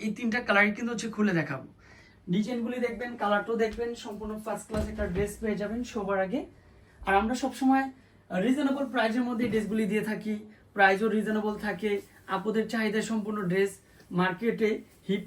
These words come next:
লিস্টের মধ্যে রয়েছে এই জমজমটা। এটা দেখেন ডিজাইনটা সম্পূর্ণ ইউনিক একটা কালার কম্বিনেশন। এটা হচ্ছে নেকের পোর্শনটা বলেন, আর ব্যাক সাইডটাও মাশাআল্লাহ দারুণ একটা ব্যাক সাইড, কাপড়ের কোয়ালিটিও অনেক ভালো বোন।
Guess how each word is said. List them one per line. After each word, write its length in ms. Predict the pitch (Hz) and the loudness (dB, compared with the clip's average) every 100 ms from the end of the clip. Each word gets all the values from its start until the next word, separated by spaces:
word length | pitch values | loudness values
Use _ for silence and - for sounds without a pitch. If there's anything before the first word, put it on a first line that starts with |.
| 240 | -2
লিস্টের 320 | 233 - 233 226 | -2 -4 0 0
মধ্যে 160 | 214 214 | 0 0
রয়েছে 280 | 202 180 254 165 - 208 | 0 0 -2 -2 0 4
এই 80 | 196 | 4
জমজমটা। 440 | 160 139 131 120 - - _ _ _ - - - - - - - - - - - - | 4 -4 -8 -12 -16 -20 _ _ _ -20 -20 -20 -20 -20 -20 -20 -20 -20 -20 -20 -10
এটা 120 | 175 190 | -6 -4
দেখেন 220 | 196 240 226 | -4 -2 -2
ডিজাইনটা 340 | 208 220 220 262 254 | 0 0 2 0 0
সম্পূর্ণ 300 | 202 214 220 220 - - 220 | -4 -4 -6 -8 -12 -6 -2
ইউনিক 240 | 220 220 226 | 0 -2 -2
একটা 140 | 240 208 | -4 -2
কালার 200 | 196 196 | -2 -2
কম্বিনেশন। 440 | 208 214 214 220 302 392 - _ - _ _ _ | -4 -4 -4 -2 -2 -4 -20 _ -20 _ _ _
এটা 80 | 202 | -8
হচ্ছে 140 | 196 226 | -4 -4
নেকের 220 | 214 240 220 | -4 -6 -6
পোর্শনটা 340 | 226 247 233 220 | -6 -4 -2 -2
বলেন, 180 | 208 226 - - - - _ - 170 | -2 -2 -6 -12 -20 -20 _ 0 4
আর 100 | 170 170 | 4 8
ব্যাক 140 | 185 180 | 6 6
সাইডটাও 260 | 247 233 262 220 | -4 -2 0 0
মাশাআল্লাহ 340 | 202 220 214 | 0 -2 0
দারুণ 200 | 180 185 196 | 2 0 -2
একটা 120 | 202 175 | -2 0
ব্যাক 140 | 165 165 | 0 -2
সাইড, 200 | 240 247 247 - _ - _ 196 | -4 -6 -8 -16 _ -20 _ -2
কাপড়ের 400 | 190 220 254 247 - | -2 0 -2 -2 -2
কোয়ালিটিও 380 | 214 220 220 240 233 208 | -2 0 0 -2 -4 -2
অনেক 140 | 208 143 | -2 -4
ভালো 160 | 131 135 | -8 -10
বোন। 120 | 123 | -10